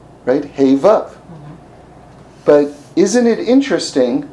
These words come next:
Speaker 1: that the next two letters are Yud Hey, where it becomes reversed and it becomes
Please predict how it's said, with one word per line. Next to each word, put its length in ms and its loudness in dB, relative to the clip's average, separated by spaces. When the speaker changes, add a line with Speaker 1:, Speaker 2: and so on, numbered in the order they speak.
Speaker 1:
that 160 0
the 100 0
next 320 -2
two 120 0
letters 440 2
are 320 2
Yud 320 2
Hey, 420 0
where 380 4
it 40 -10
becomes 760 -2
reversed 880 2
and 120 4
it 120 2
becomes 680 -2